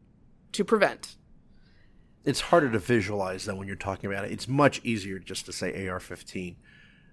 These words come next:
Speaker 2: and semi-automatic and machine gun and whatever else and say, "We need to, you know, street sweepers, get these off," and, and that's not what we're talking about, certainly not in the subway shooter case.
Speaker 1: Well, and the other part of the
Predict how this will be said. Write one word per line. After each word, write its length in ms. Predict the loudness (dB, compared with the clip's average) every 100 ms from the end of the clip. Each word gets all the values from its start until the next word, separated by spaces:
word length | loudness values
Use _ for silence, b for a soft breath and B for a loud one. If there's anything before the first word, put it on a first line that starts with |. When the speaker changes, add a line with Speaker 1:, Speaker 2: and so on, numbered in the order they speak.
| b -14
Speaker 2:
and 340 | -10 -10 -12 -12
semi-automatic 880 | -4 -2 -2 -2 -4 -6 -8 -8 -12 b b
and 220 | -4 0 2
machine 340 | 2 2 -2
gun 260 | -6 -6 -6
and 160 | -4
whatever 360 | 2 4 4 4
else 260 | 2 0
and 140 | -6 -4
say, 160 | -4
"We 160 | 0 2
need 120 | 0
to, 140 | -2 -4
you 80 | -2
know, 120 | -2
street 300 | -2 0 0
sweepers, 380 | 0 -4 -4 -4
get 180 | 2 2
these 140 | 2
off," 180 | 4 2 2
and, 120 | -2
and 300 | 0 -2 -4 -10 _ -20 -20 -20 -2
that's 200 | -2 2
not 120 | 0
what 100 | -2
we're 80 | -6
talking 300 | 0 0 2
about, 120 | -4
certainly 280 | -2 -2 -2
not 180 | -4 -4
in 80 | -6
the 60 |
subway 260 | -8 -6 -8
shooter 240 | -8 -10
case. 300 | -12 -14 -14 -12
Speaker 1:
Well, 140 | -2 4
and 80 | 6
the 80 |
other 380 | 6 6 4 2 _ _ -20
part 400 | -4 4 6 4 -2
of 160 | -4
the 400 | -2 -2 -2 -8